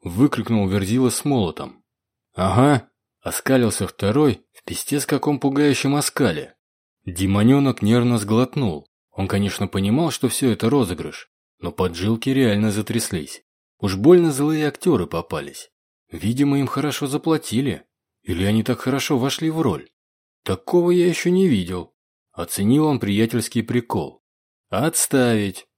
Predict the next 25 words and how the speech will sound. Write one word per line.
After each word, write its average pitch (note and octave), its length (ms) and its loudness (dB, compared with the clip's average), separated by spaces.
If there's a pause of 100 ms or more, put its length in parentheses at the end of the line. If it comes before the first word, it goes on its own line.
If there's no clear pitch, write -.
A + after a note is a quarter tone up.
(100)
выкрикнул G#2+ 600 0
третий G#2 340 -2
голос. F#2+ 480 -4 (340)
«Хватай B2+ 540 2
его C3+ 160 8
с - 120 0
теми A#2+ 260 4
двумя!» G#2 520 0 (600)
«Есть, C#3+ 340 4
командир!» G#2+ 580 2 (220)
отозвался G2+ 680 -4
мужик G2 340 -2
с - 100 -8
молотом. F#2+ 540 -4 (480)
Он F2+ 140 -6
подбежал G2+ 500 -2
к - 60 -10
новорождённому G2 720 -2
демону A#2+ 600 2 (100)
и A2+ 120 -2
пнул E3+ 280 4
его D3+ 180 4
ногой C3+ 360 4
в A2+ 60 2
живот. A#2 540 0